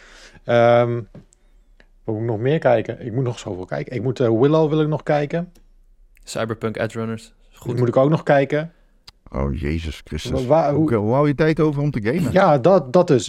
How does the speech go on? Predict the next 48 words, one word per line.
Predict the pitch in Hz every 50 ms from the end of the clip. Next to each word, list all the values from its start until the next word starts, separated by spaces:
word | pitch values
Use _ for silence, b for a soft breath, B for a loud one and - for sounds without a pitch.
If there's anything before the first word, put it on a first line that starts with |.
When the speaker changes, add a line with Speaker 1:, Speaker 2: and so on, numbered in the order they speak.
| - 101 135
Speaker 1:
Want | 143 143 156
ik | 165 147
moet | 165 170
ook | 170 170
nog | 165 151 120
even, | 123 117 117 - 123 95
God | - 127 117
of | 110
War | 117 143 147 160
moet | 160 160
ik | 156
nog | 151 143
uitspelen. | 160 151 151 - - - - 151 151 151 147 160 156 135 127
Ik, | 120 113 123
ik | - 117
moet | 113 127 123 117 -
High | 87 - 98 120 131 123
on | 123 123
Life | 131 143 143 131
moet | 147 143
ik | 139 127
nog | 139
even | 139 - -
afmaken. | 131 131 - - 147 143 143 139 - - 151 151 B B B B B B B B B B B B B
Speaker 3:
Elden | B 98 107 113 117 117 117 107 104
Ring | 107 113 113 110 113 117 117 117 _ _ _ -
uitspelen. | 104 107 107 - 156 - - 156
Speaker 1:
Nou, | 160 151 156 139
wat | 139 147 151 -
ik | 143 131
dus | 165 156
heb | 170 156 -
gedaan. | - 156 127 160 175 165 139
Ik | 131 127
ga | - -
de | 131 139 -
eerste | - 151 160 170 165 - 143
week | 131 135 139 139 135
van | - 135 123
januari | 123 127 127 123 127 131 135 139 131 117 110 - 78
ga | - - 123 120 120
ik | 113 -
naar | 123 117 113 107 92
Vegas | 95 117 120 131 156 185 180
voor | - - 123 110
C | - -
E | 120 113 110 110 113 143
S. | 170 - - -